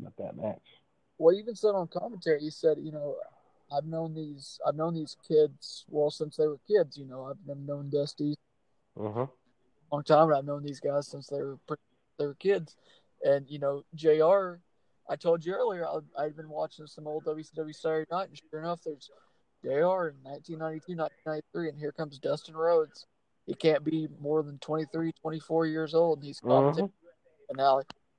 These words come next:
Speaker 2: flash forward all these years later, almost thirty years later, and he's
Speaker 1: Yep.
Speaker 2: still, um, I, I can't say enough great things. Honestly, for me, I know you, you had to build Jericho and Omega, but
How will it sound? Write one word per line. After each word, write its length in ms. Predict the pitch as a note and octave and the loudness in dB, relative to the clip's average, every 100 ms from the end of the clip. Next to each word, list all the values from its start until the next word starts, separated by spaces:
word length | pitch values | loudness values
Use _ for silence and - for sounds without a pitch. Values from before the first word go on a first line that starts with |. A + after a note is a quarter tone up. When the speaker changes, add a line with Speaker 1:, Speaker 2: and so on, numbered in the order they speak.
| - | 4
Speaker 2:
flash 280 | D#3 D#3 - | 8 8 4
forward 500 | - F#3 F3 E3+ D#3 | -2 0 0 -2 -2
all 160 | D3+ | -2
these 100 | D#3+ D3+ | -2 -6
years 260 | E3 D#3 D#3+ | -8 -8 -2
later, 380 | F3+ E3+ D3+ D3+ | -2 -2 -6 -8
almost 280 | D3+ D#3 - | -10 -12 -6
thirty 200 | D#3 D#3 | -4 -4
years 280 | D3+ D#3+ D#3 | -6 -10 -4
later, 360 | E3 E3 D#3 D3 _ _ _ - | -4 -4 -10 -20 _ _ _ -8
and 100 | C3+ | -2
he's 100 | D3 | 0
Speaker 1:
Yep. 80 | - | 0
Speaker 2:
still, 180 | C#3 - _ - - - _ _ _ | -6 -6 _ -20 -20 -20 _ _ _
um, 400 | C#3+ C3+ C3 B2+ B2+ _ _ _ _ - _ - - _ - - - - | -2 -2 -2 -8 -20 _ _ _ _ -20 _ -20 -20 _ -20 -20 -16 -12
I, 40 | - - - | -12 -14 -4
I 100 | D3+ | -4
can't 260 | - D#3 - | -2 -6 -6
say 200 | C3+ A#2+ | -10 -10
enough 260 | B2 B2+ | -12 -14
great 220 | - B2+ - - | -12 -12 -14 -20
things. 320 | C#3 C3+ - - _ _ _ _ - | -20 -18 -18 -20 _ _ _ _ 2
Honestly, 460 | C#3 E3 - E3 D#3 - - _ _ - | 6 6 4 0 0 -6 -20 _ _ -12
for 60 | |
me, 440 | C#3+ D3 E3+ E3 E3 _ _ - C3+ | -6 -2 -2 -4 -10 _ _ -8 -4
I 100 | C3+ | 2
know 340 | C#3+ C#3+ C#3+ | 6 6 4
you, 320 | C3+ C#3 C3+ _ | -2 -6 -10 _
you 200 | C#3 C#3+ | -12 -6
had 200 | D3 C#3+ | 0 0
to 60 | C#3+ | 0
build 380 | C#3 C#3+ D3 C#3+ _ D#3+ | 0 2 2 -2 _ -8
Jericho 480 | D3 C#3+ C#3+ E3 D3+ | -2 0 0 -4 -4
and 80 | D3 | -4
Omega, 500 | D3 D3 D#3+ F3 E3+ | -6 -4 -4 -2 -4
but 240 | D#3 C3 | -4 -6